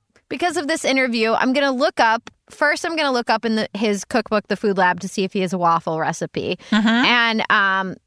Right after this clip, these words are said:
Speaker 1: even if he doesn't, I'm gonna, I'm gonna attempt waffles again.
Speaker 2: Yeah, heck yeah. If you, and if you want an advanced one,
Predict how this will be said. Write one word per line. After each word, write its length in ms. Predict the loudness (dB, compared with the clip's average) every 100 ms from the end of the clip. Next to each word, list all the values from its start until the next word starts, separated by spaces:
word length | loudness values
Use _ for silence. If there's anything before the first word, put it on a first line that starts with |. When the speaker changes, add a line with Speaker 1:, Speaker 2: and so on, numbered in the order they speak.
| -4
Speaker 1:
even 240 | -2 0
if 100 | -2
he 120 | -2
doesn't, 380 | 0 2 2 -2 0
I'm 160 | 2
gonna, 260 | 2 0 0 0
I'm 80 | 0
gonna 260 | 2 0
attempt 400 | -2 0 0 2
waffles 400 | 2 2 -2 -6 -6
again. 240 | -6 -8 -14 _ -6
Speaker 2:
Yeah, 400 | -2 2 2 0
heck 380 | 2 0 0 0
yeah. 380 | 2 2 0 -2
If 160 | -2 0
you, 140 | -2
and 160 | 0 -2
if 100 | 0
you 100 | 2
want 180 | 2 2
an 100 | 0
advanced 600 | 0 0 2 2 0 -2
one, 280 | -2 0